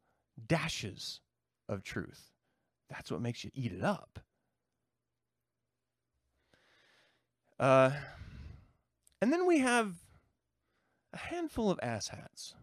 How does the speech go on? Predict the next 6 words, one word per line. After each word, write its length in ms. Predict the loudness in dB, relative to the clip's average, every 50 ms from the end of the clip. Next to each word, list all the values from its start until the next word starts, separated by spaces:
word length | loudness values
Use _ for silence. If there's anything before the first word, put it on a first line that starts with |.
| -20 -20 _ _ _ _ _ _ _ _ _ _ _ _ _ _ _ _ _ _ _ _ _ _ _ _ _ _ _ -4
Really, 380 | -2 0 2 2 2 2 0 -4 -12 _ _ _ _ _ _ _
the 200 | -12 -8 -8 -6
lowest 500 | -6 -2 0 2 6 6 6 6 6 4
of 80 | 4 6
the 100 | 6 4
low. 440 | 4 2 0 -2 -4 -6 -10 -14